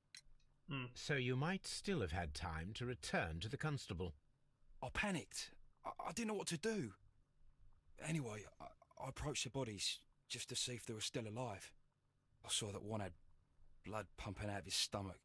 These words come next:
Speaker 3: He was dying. It was horrible. Second one was already dead. He had a hole in his head.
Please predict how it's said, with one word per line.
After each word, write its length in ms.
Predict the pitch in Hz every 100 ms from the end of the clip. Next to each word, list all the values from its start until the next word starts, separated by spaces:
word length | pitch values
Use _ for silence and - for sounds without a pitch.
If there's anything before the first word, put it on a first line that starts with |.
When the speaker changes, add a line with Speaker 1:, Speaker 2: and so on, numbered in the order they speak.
| _ -
Speaker 3:
He 100 | -
was 180 | 95 -
dying. 440 | - 98 95 90 - _ - - _ - - - - -
It 80 | -
was 140 | 117
horrible. 420 | 127 131 92 90 - - - - - - - - - - - - _ -
Second 340 | - 120 90
one 120 | 87
was 120 | 90 95
already 260 | 90 87 98
dead. 280 | 110 90 - - - -
He 60 | 104
had 100 | 87
a 40 |
hole 280 | - 110 110
in 120 | 87
his 140 | 82 -
head. 200 | 82